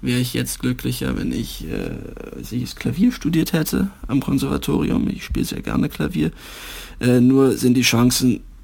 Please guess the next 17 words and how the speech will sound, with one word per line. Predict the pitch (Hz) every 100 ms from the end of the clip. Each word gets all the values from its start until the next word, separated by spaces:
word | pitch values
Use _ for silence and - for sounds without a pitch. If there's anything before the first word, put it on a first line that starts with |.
| -
auf | - 101 107
eine, | 120
eine | 110 101 110
sichere | 107 117 - 117
Zukunft | - - 113 -
halt | - 90
einfach | - - 107
viel, | - 123 123 123
viel | - - 117
geringer | 120 117 117 117 110
als | - 87 -
bei | -
Ökonometrie. | - - - - - - 50
Es | 50 -
gibt | - -
hier | - - -
am, | 123 - -